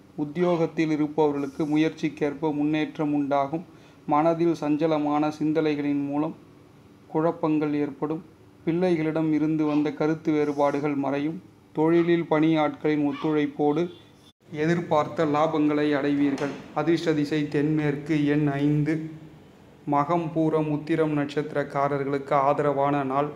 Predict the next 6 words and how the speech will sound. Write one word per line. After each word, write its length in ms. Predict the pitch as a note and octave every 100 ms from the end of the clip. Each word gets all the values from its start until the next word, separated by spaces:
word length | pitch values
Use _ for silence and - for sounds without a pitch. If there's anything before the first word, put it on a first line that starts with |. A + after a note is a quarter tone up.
| - - - E3+
பூரம் 260 | F3+ F3+
நட்சத்திரத்தில் 760 | E3 D#3 D#3+ D3+ D3+ D3 D3 C#3
பிறந்தவர்களுக்கு 760 | D3 D3+ D3 C#3+ C#3 C#3 D#3+
கருத்து 400 | D#3 D3 D#3 D#3
வேறுபாடுகள் 640 | D3+ D3 C#3+ C#3+ C#3 C#3 D3
மறையும். 400 | C#3 C#3 C#3+